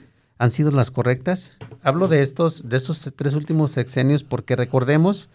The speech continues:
eh, por allá de los, de la década de los, de los noventas, el boom que fue la artesanía, ¿no?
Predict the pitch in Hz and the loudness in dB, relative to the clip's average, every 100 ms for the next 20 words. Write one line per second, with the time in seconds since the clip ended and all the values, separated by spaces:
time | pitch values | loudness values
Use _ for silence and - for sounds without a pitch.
0 | _ _ _ _ _ _ _ - 113 110 | _ _ _ _ _ _ _ -4 -2 -2
1 | 104 123 117 123 131 131 123 117 - 107 | 0 2 4 4 4 4 2 0 -4 -4
2 | 104 101 101 113 - 113 107 104 98 107 | 0 0 0 -4 -4 -2 -2 -2 -4 -4
3 | 101 107 120 117 120 147 151 - 110 101 | -2 -2 0 2 0 0 -4 -4 -6 0
4 | 117 131 123 120 104 113 110 107 104 104 | 4 6 6 0 -4 -2 0 0 -2 -4
5 | 95 98 98 - 98 107 95 92 98 131 | -4 -4 -4 -8 -6 -4 -2 -2 0 0